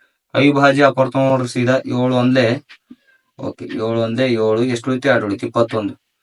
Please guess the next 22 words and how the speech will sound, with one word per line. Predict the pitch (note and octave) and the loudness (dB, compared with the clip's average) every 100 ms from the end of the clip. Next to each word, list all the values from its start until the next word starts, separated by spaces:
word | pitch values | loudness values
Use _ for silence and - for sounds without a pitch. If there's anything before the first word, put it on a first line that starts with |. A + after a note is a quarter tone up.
| _ _ _ _ - D#3 | _ _ _ _ -8 0
ಏಳು | D3+ | 2
ಮೂರ್ಲೆ | C#3+ C3+ C#3+ C3 | 2 2 2 2
ಇಪ್ಪತ್ತೊಂದು, | B2 A#2+ A#2+ A#2 D3 D3+ | 0 -2 -2 0 -2 -2
ಹದಿಮೂರು | A2+ G#2+ G#2+ | -4 -2 -2
ಒಂದ್ಲೆ | G#2+ A2+ F3+ - - - _ _ E3 | -2 -2 -4 -6 -20 -20 _ _ 0
ಹದಿಮೂರು. | E3 A#2 G2 | 0 0 -2
ಇದ್ರದ್ದು | A#2 C3+ C3+ | -2 0 0
ಎಷ್ಟು? | C#3 - F3+ G3 C3 _ _ _ _ _ _ - _ - - _ | -2 -2 -2 -2 -4 _ _ _ _ _ _ -20 _ -16 -16 _
ತೊಂಬತ್ತೊಂದು | A2+ A2+ A#2+ A#2 A#2 | -6 -2 -4 -2 -2
is | A#2 A2+ | -2 -2
equal | A2+ A#2 A#2 A#2+ | -4 0 0 0
to | A3 B2+ - - _ _ - | -2 -4 -18 -20 _ _ -6
ಏಳು | A2+ A#2 A2+ | -2 2 2
ಎಂಟು | G#2 G2+ D3 F#3+ B3 - - _ _ - _ _ | 0 -2 2 2 2 -4 -16 _ _ -20 _ _
ಹದಿಮೂರು. | - E3 C3 G2+ F2+ - C3+ | 0 2 4 0 -4 2 2
ಓಕೆ, | A#2 G2+ - - - - | 2 -8 -12 -20 -16 -2
ಇದ್ರ | F3+ G3 | 2 4
ಮಾಸ | D#3+ D#3+ E3 E3 | 6 4 4 4
ಅ | D#3+ D3 | 4 4
ನೋಡ್ಬೇಕು. | D3+ A#2 G2+ F#2+ - - | 4 4 2 -4 -8 0
ಮ | C#3 D3 D3+ D#3+ E3+ E3+ - _ _ _ _ _ _ _ _ - _ _ - | 2 4 6 4 2 -2 -16 _ _ _ _ _ _ _ _ -20 _ _ -20
ಸ | - | 0